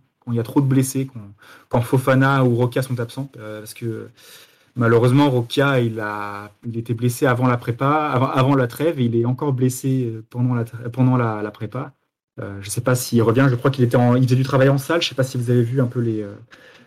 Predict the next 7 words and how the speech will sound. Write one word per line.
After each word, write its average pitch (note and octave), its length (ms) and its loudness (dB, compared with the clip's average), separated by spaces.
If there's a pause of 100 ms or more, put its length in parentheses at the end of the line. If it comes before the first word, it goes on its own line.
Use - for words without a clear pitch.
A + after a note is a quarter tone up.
(120)
les, G#2 640 -10 (420)
les, G#2+ 280 -6
les G#2+ 140 -4
publications B2 540 0
sur, A2 300 -2
sur A#2 140 -12
Twitter B2+ 320 -2